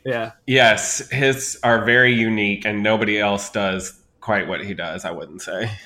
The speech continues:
Speaker 1: Yeah, totally. Cool. Um, let's see.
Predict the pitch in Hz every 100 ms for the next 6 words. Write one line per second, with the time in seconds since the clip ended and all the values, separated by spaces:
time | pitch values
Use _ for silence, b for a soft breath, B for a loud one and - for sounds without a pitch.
0 | B _ _ _ _ _ _ _ 113 -
1 | - _ - 104 - - _ _ 143 123
2 | 127 _ _ 160 156 151 151 147 143 139
3 | 127 b b b b _ _ _ 147 147
4 | 143 - - - 139 135 135 131 127 123